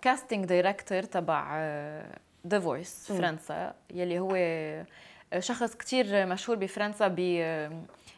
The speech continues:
Speaker 1: إنه، إنه يلاقي مواهب.
Speaker 2: إيه.
Speaker 1: آه، قال لي بوقتها إنه هو شافني على يوتيوب، وشاف إنه بغني بعدة لغات، وشاف، آه، آه، يعني، أكيد البوتنشل يلي عندي إياه، فاتصل فينا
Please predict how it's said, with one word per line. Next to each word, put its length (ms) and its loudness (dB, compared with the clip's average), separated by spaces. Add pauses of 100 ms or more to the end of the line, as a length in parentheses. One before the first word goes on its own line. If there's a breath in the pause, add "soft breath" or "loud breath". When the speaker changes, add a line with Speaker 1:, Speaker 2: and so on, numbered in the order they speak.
(160)
Speaker 1:
إنه، 260 2
إنه 280 0
يلاقي 300 6
مواهب. 520 2
Speaker 2:
إيه. 120 0 (440 loud breath)
Speaker 1:
آه، 600 4 (640)
قال 120 6
لي 140 6
بوقتها 360 6
إنه 120 2
هو 140 2
شافني 320 0
على 260 4
يوتيوب، 540 -4 (100)
وشاف 300 -2
إنه 220 0 (140)
بغني 260 0
بعدة 340 4 (100)
لغات، 520 6
وشاف، 520 -2
آه، 260 2 (460 loud breath)
آه، 580 0 (140)
يعني، 240 0
أكيد 240 -2
البوتنشل 580 2
يلي 180 4
عندي 300 4
إياه، 360 2 (420 loud breath)
فاتصل 1120 4
فينا 480 0